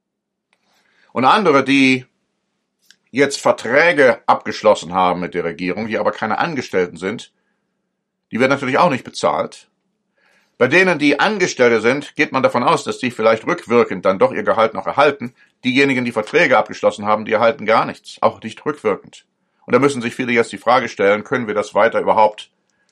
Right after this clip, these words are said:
ermöglichen oder müssen wir uns eine andere Arbeit suchen?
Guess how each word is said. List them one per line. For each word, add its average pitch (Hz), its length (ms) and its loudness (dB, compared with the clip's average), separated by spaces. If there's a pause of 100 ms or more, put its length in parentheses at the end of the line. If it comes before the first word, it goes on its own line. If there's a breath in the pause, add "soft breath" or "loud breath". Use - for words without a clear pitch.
(160)
ermöglichen 117 580 -2
oder 110 120 4
müssen 110 280 -6
wir 104 100 -4
uns 101 120 -6
eine 90 160 -2
andere 92 260 -4
Arbeit 139 280 0
suchen? - 300 -8